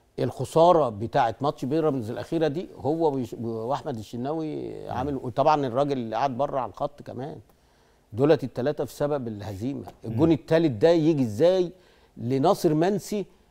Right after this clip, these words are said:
Speaker 1: مع، مع احمد سامي
Speaker 2: مم.
Speaker 1: و-، وعلي جبر؟
Speaker 2: وجون سامسون كمان.
Speaker 1: يا عم سيبك من سامسون، ده عمل ترقيصه مع مش عارف ايه والكلام ده.
Speaker 2: مم.
Speaker 1: لا، الكره عاليه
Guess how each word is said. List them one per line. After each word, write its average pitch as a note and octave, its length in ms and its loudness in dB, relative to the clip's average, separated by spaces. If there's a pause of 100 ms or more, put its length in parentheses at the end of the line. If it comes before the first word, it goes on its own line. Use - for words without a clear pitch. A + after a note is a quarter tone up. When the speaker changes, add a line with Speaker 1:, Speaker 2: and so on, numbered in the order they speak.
(200)
Speaker 1:
مع، A#2 360 4 (400)
مع G2+ 220 -2
احمد D#3 300 0
سامي F#3+ 540 2
Speaker 2:
مم. G2 180 -12 (100)
Speaker 1:
و-، B2+ 260 0
وعلي C3 340 6
جبر؟ B2+ 300 0
Speaker 2:
وجون G#3 200 8
سامسون F#3 440 -2 (100)
كمان. A#2+ 200 -8 (1200)
Speaker 1:
يا B2 260 -2
عم C3+ 280 2
سيبك B2+ 320 -4
من A2+ 100 -4
سامسون، B2+ 420 -4
ده A2 120 -2
عمل B2 320 0
ترقيصه C3 500 -4
مع A2 420 -2
مش A2+ 180 -10
عارف B2+ 340 -2
ايه C#3 120 0
والكلام B2 460 -2
ده. A2+ 200 -4 (160)
Speaker 2:
مم. G2+ 140 -14 (400)
Speaker 1:
لا، C#3 220 4
الكره D3 400 2
عاليه A#2 460 2